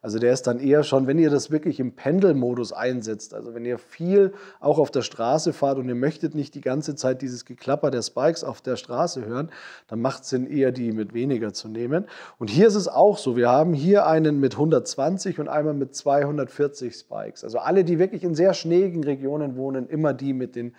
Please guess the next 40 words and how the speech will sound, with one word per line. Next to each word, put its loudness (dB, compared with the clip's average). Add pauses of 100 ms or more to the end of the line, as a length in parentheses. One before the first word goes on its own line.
(160)
mehr 4
Spikes -4
wählen. -4 (1120)
Was 4
ist 4
der 8
Vorteil 6
jetzt 2
von 4
denen 4
mit 2
weniger? 6
Ihr 2
habt 4
einfach 2
weniger 2
dieses -4
Geräusch 2
der 2
umlaufenden 0
Spikes. -4
Also -4
es -6
kann 2
schon 0
hart 2
nervig 0
sein, 0
wenn -2
man -4
fährt 2
und 0
man -4
hört -2
die -6
ganze 0
Zeit -4
dieses -8
Geklapper. 0 (680)
Das -6